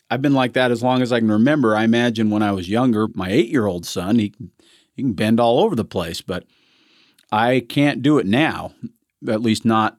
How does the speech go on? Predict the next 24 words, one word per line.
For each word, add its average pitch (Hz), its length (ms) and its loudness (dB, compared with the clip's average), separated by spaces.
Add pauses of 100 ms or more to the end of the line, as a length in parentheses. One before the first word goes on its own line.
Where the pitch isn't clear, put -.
(520)
the 113 180 -2
way 107 220 2
that 95 240 -4
most 165 320 0
people 95 240 -4
can. 90 260 -6
Sitting 120 300 0
Indian 123 420 2
style 90 480 -4
is 90 120 -8
a 98 80 -6
real 110 280 2
challenge 92 600 -4
for - 160 -12
me. 73 220 -16 (920)
So 120 460 0 (580)
yoga, 131 840 2
when 120 200 0
I 107 80 0
first - 340 0
tried 104 320 0
it, - 160 -2
was 104 540 0
painful. 139 720 0